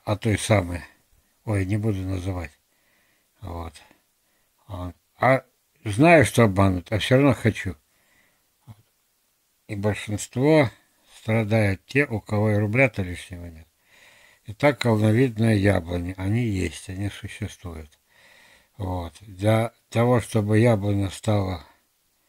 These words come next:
а, с другого начну. Итак, значит, блеск и нищета может быть одно название о колновидных яблонях,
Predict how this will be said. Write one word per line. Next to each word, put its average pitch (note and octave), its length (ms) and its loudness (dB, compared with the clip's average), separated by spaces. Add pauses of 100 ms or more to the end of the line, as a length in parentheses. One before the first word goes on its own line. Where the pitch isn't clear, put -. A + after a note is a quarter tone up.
(200)
а, G#2+ 260 -2 (640)
с G#2+ 120 -6
другого G#2+ 520 0
начну. F2 420 -10 (840)
Итак, C3 440 0
значит, A#2 480 -2
блеск G#2 440 -2
и G#2+ 80 -2
нищета G2+ 480 -4
может F#2+ 260 -4
быть F#2 220 -8
одно G2 240 -2
название D3 540 2
о C3 40 -2
колновидных C#3 640 2
яблонях, C3 400 2